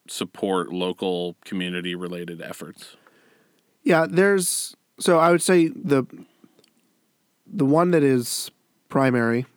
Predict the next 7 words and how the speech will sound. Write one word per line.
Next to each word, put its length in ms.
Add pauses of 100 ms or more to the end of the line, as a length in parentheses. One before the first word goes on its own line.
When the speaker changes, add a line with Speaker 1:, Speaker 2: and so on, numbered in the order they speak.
(280)
Speaker 2:
is 600 (600)
to 400 (920)
open 240
the 80
coffee 320
house. 340 (240)
Speaker 1:
Mm-hmm. 280